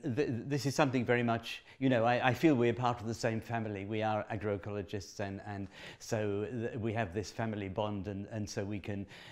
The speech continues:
uh, critically discuss things with, with each other as well. And, um, so we, we,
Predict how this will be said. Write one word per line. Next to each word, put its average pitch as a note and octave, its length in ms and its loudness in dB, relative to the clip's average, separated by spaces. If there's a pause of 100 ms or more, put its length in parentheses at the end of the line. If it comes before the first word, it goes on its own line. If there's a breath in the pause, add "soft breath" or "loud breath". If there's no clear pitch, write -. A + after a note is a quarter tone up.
(180)
uh, C3 60 -6
critically A2+ 440 -2
discuss G#2 420 -6
things G#2 260 -4
with, G#2 140 -4
with A2 180 -6
each G2+ 160 -6
other G2 320 -4 (320 loud breath)
as A2 140 0
well. A#2 320 4 (400 loud breath)
And, A#2+ 600 2 (180)
um, A#2+ 440 4 (880)
so C3+ 460 8 (200)
we, D#3 160 2
we, D3 380 2